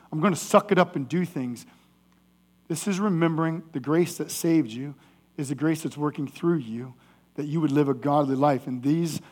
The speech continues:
this is a description of what that godly life looks like every day. Be sober-minded. Remember the gospel. Let that be the controlling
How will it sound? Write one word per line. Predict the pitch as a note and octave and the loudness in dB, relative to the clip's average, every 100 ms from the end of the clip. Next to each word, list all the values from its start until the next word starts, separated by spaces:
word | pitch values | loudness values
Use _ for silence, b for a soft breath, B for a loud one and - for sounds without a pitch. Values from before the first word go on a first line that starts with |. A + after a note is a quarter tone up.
| B | B
this | - C#3 | -8 -4
is | D3+ | -2
a | D3 | -2
description | C#3 - - - F#3 - - B2+ G#2 _ _ _ _ _ _ _ _ _ _ _ _ _ | -2 -6 -6 -2 -2 -4 -12 -12 -14 _ _ _ _ _ _ _ _ _ _ _ _ _
of | C#3 C3 | -6 0
what | C#3+ | 2
that | C#3+ C#3+ C3 | 4 2 2
godly | C#3+ C#3 C#3+ | 0 0 0
life | C3 B2 | -2 -4
looks | C3+ B2 - | -6 -6 -6
like | B2+ - | -6 -8
every | C#3 B2+ B2 | -10 -6 -8
day. | B2 A#2+ B B _ | -8 -10 B B _
Be | E3 | -6
sober-minded. | - F#3+ F#3+ F#3+ C#3+ C3 C3 A#2+ | -4 0 0 0 0 -2 -4 -6
Remember | D#3 D3+ F#3 | -4 -4 -4
the | D#3 | -4
gospel. | B2 B2 - - - _ _ _ _ _ _ _ _ _ _ - | -6 -8 -12 -20 -20 _ _ _ _ _ _ _ _ _ _ -2
Let | E3+ | 2
that | F#3+ F#3+ | 2 2
be | D#3 F3 | 2 0
the | |
controlling | E3 - D3+ - - F#3 G#3 G3 | -2 -4 -8 -4 2 4 4 0